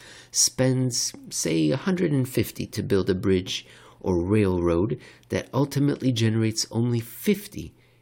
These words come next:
in additional economic benefits for the region or country.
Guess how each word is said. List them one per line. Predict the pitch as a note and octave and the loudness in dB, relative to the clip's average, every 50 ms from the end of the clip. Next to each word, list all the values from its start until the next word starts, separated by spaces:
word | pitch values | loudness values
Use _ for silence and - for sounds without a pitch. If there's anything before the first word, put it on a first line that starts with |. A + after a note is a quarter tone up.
| _ - | _ -12
in | - E2+ | -6 -4
additional | F2 E2+ - G2 F2+ - - - E2+ E2+ E2 F#2+ - - | -4 -4 -2 -2 -2 -2 -2 -4 -4 -4 -4 -6 -6 -8
economic | - F2+ - - F2+ F2+ D#2+ D2 E2 - - G#2+ | -10 -10 -8 -4 -4 -2 -2 -2 -2 -4 -6 -4
benefits | G#2+ F#2+ E2 E2 - - G2+ F#2 - - - - - - - - _ | -4 -2 -2 -4 -4 -6 -8 -8 -6 -8 -12 -12 -14 -20 -20 -20 _
for | - - - G2 | -8 -2 0 2
the | A2 B2 | 2 2
region | B2 A2+ G2+ E2+ - - F2 F#2+ | 2 2 0 0 0 -2 0 2
or | A2+ A#2+ A#2 | 2 2 2
country. | A#2+ - D3 D#3+ D#3 - - - - - | 0 -2 -4 -4 -4 -4 -6 -8 -8 -10